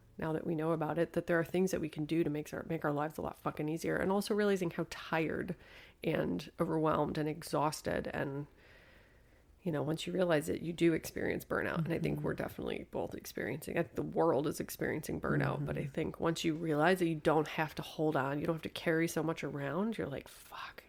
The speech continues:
Speaker 1: that sucks."
Speaker 2: Mm-hmm. Yeah. Well, and I think too that, that the, what we're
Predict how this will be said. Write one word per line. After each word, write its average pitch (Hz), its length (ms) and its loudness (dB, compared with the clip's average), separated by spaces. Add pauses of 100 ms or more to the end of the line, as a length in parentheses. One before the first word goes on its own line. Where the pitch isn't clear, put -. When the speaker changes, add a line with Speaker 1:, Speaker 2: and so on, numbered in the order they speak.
Speaker 1:
that - 160 -6
sucks." - 640 0
Speaker 2:
Mm-hmm. 156 680 0 (140)
Yeah. 151 480 4 (140)
Well, 175 100 10
and 185 80 12
I 180 80 10
think 220 260 4
too 180 200 4
that, 170 160 4 (440)
that 156 200 -4
the, 151 340 0
what 160 280 0
we're 151 200 2